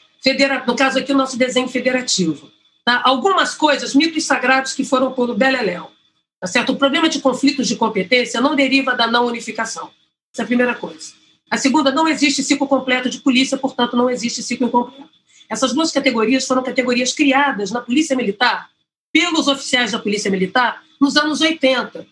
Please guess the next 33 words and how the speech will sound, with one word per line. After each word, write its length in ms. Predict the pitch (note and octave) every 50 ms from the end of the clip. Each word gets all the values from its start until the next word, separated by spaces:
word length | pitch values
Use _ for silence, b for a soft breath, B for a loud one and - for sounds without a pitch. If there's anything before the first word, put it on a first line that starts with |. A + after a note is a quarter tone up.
| _ _ _ _ _ _
que 80 | - -
teve 200 | - D4 C#4 C#4
como 180 | - C#4+ C#4 C#4
protagonista, 680 | C#4 E4 E4 E4 D#4 C#4 B3 B3+ B3 C#4 D#4 - -
tá 80 | - C4+
publicado 460 | - B3+ A#3 C#4+ C4 - A3 G#3+ C4+
em 80 | C#4 C4+
livro, 340 | C#4+ D4+ D4 - - - - _ _ -
o 60 | C#4
Jorge 280 | C#4 C#4+ C#4+ C#4+ C#4+
da 120 | C#4 D4+ D4+
Silva, 380 | D4+ - C#4 C#4 C4 A3 G3
que 60 | F3+ -
era 100 | G#3 G#3+
um 40 |
coronel 480 | G#3+ A#3 B3+ C4 B3+ B3 A#3+ B3+ C4 B3+
traba-, 280 | B3 A3 G#3+ A3 - - _ _ _ _ _ -
democrático 640 | - B3 B3 B3+ B3 B3+ B3+ A#3+ A#3+ B3 A#3+ - -
da 100 | A#3+ B3
P 100 | B3 C4+
M. 300 | C4 B3 A3 G3+ F#3+ F#3
Portanto, 500 | - - - - - C#4+ C#4+ B3+ - -
ele 100 | A3+ A#3+
entendia 440 | B3 A#3+ C4+ C4 B3 F#3+ - C#4 C#4
como... 300 | - - C4+ B3+ B3+ - _ _
Por 160 | - D#4 -
quê? 120 | - B3 A3+
Porque 140 | - C4+
tava 200 | - C#4+ C#4+ C#4+
olhando 320 | C#4+ C4+ B3 C#4 C#4+ C#4+ C#4
pra 100 | - C#4
uma 140 | C4+ B3 B3
polícia 600 | A#3 G#3+ A3 C#4+ D4 C#4 C4 - - D#3+ D#3+